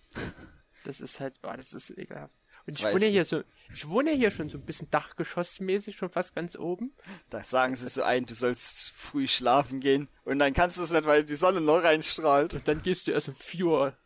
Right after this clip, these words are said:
Speaker 2: früh ins Bett, weil da die Sonne gerade so aufsteht. Oh. Oh, nee, nee. Also ich bin wieder froh, wenn's halt wieder ein bisschen kühler wird. Regen wär schön für morgen oder so.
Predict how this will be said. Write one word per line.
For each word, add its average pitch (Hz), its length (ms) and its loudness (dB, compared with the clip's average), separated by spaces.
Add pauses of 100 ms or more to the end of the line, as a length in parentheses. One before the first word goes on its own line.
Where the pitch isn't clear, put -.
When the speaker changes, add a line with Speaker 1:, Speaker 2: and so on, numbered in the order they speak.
(100)
Speaker 2:
früh 170 540 2
ins - 200 -6
Bett, 175 220 0 (140)
weil 131 200 -2
da 147 100 4
die 147 100 -2
Sonne 143 200 -4
gerade 147 160 0
so 135 80 -2
aufsteht. 139 380 -4 (880)
Oh. - 220 -10 (540)
Oh, - 340 -14
nee, 50 400 -12 (220)
nee. 143 200 -12 (220)
Also 135 120 -10
ich 156 60 -12
bin 170 160 -2
wieder 151 180 -2
froh, 151 300 -4
wenn's 139 240 -6
halt 131 340 -6
wieder 127 160 -6
ein 127 60 -6
bisschen 127 220 -16
kühler 131 320 -6
wird. 120 320 -10
Regen 180 340 0
wär 127 100 0
schön 196 360 -4
für - 100 -8
morgen 175 400 -4
oder 151 240 -8
so. 151 340 -10